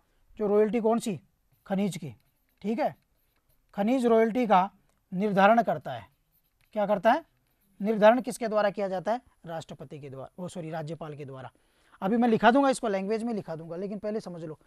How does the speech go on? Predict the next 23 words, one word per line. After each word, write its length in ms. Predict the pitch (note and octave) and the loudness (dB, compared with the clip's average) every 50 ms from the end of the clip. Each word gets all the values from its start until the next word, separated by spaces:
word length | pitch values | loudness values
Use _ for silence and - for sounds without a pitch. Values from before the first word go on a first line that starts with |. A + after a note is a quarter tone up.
| _ _ _ _ _ _ - | _ _ _ _ _ _ 4
चार 220 | A3+ A#3 B3 B3+ | 8 8 10 10
बातें 220 | B3 B3 A#3+ C#4 | 8 6 4 4
आपको 220 | A#3+ A#3 A3 A3+ A#3 | 2 2 2 0 -4
समझ 220 | - A#3 B3 A#3 | -4 -4 -4 -2
में 100 | B3 B3 | 0 0
आ 80 | A#3+ A#3+ | 0 0
गई। 120 | B3 C#4 - _ _ _ _ _ _ _ _ _ _ _ - | 0 -4 -8 _ _ _ _ _ _ _ _ _ _ _ 10
पांचवी 420 | A#3+ A#3+ B3+ B3+ - C#4 D4 C#4+ | 12 12 12 10 6 2 6 10
बात 280 | B3 B3+ B3 B3 - B3 | 12 12 12 12 12 8
और 160 | A#3 B3 A#3 | 6 6 6
है 120 | G#3+ A#3 | 6 6
यहाँ 180 | A#3 G3+ G3 G3 | 6 6 4 4
पे 120 | - B3+ | 2 -2
एक, 280 | - F#3+ G3 A3 G#3 - - _ _ _ _ _ - - - G3+ | 0 0 0 0 0 -4 -10 _ _ _ _ _ -20 -20 -14 -8
वो 60 | G3 | -6
यहाँ 180 | F#3+ F3+ F3+ G3+ | -4 -4 -2 -2
लिख 120 | A3 F#3+ | -4 -2
देता 240 | F#3+ G#3 G3 - G3+ | -2 -2 -2 -2 -2
हूँ। 120 | A#3 C4+ - _ _ _ _ _ _ _ _ | -4 -4 -8 _ _ _ _ _ _ _ _
पांचवी, 480 | - G#3 G#3 A3+ - - G#3+ A3+ A#3+ C4 - _ _ _ _ _ _ _ _ _ _ _ _ _ - E3+ | 2 2 4 2 2 0 0 -2 -2 -4 -8 _ _ _ _ _ _ _ _ _ _ _ _ _ -16 -14
जनजाति 720 | D3+ D3 G#3+ A#3+ B3+ B3 A#3+ B3+ B3 B3 B3 C#4 C#4 B3 | -6 -2 0 0 2 8 10 10 10 10 8 2 -2 2
कल्याण 400 | - A#3 A3 G#3+ G#3+ G#3+ G#3 G#3 | 2 2 4 6 6 6 4 4
मंत्री, 420 | F#3+ F3+ E3 C#3 D#3 D3+ B2 G#2 | 2 0 -2 -4 -6 -12 -12 -14